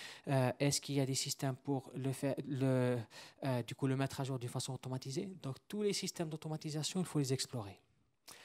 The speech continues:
Après, un autre point qui est très important, vous avez une ancienne infra,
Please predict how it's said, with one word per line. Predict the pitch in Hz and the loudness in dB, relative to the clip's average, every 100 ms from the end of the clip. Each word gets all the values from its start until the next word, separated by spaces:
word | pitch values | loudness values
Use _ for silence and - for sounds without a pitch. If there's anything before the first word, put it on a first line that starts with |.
| - - _ _ - | -20 -20 _ _ 2
Après, | 156 - 226 233 | 4 8 6 6
un | 180 190 | 6 6
autre | 202 | 6
point | - 190 | 6 6
qui | - | 4
est | - | 0
très | 180 165 | 2 2
important, | 156 156 - 208 269 - _ _ _ - | 2 0 2 0 0 -6 _ _ _ -6
vous | 147 139 170 175 | -2 0 4 8
avez | 185 165 170 160 | 8 8 4 4
une | 165 | 4
ancienne | 165 - 160 156 | 4 4 4 4
infra, | 151 - 202 233 | 2 2 2 0